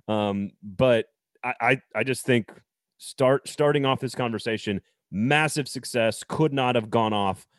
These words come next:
The event could not have gone off better, uh, other than a victory,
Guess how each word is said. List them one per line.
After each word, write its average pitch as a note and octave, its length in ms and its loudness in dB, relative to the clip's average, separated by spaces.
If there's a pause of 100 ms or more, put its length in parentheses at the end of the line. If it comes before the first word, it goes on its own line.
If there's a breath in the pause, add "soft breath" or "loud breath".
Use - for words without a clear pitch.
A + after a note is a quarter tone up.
(260)
The G#2+ 100 2
event B2 280 2
could C3 160 0
not A#2+ 200 2
have A2 120 0
gone A2 160 2
off F#2+ 260 -2
better, F2+ 340 -2 (400)
uh, F2+ 160 0
other G#2 180 2
than G#2+ 160 2
a G2 40 0
victory, F2 580 -2